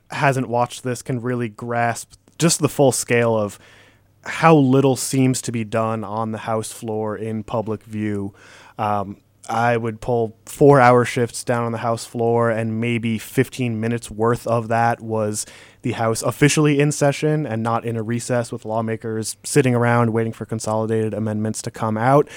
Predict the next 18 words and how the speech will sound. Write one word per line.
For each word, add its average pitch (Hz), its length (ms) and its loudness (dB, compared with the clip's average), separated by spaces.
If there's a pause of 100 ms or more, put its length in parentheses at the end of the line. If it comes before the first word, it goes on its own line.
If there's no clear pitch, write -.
(320)
And 123 220 2
of 143 180 6
those 147 200 4
fifteen 147 380 0
minutes, 139 280 2
I'd 123 140 -2
say 131 140 -2
ten 151 300 -2
minutes 135 300 -2
was 120 280 -4
recognizing 123 760 -2
guests 120 500 -2
and 120 240 -2
announcing 131 500 0
that 107 140 -6
consolidated 113 580 -4
amendments 104 500 -8
were 104 280 -10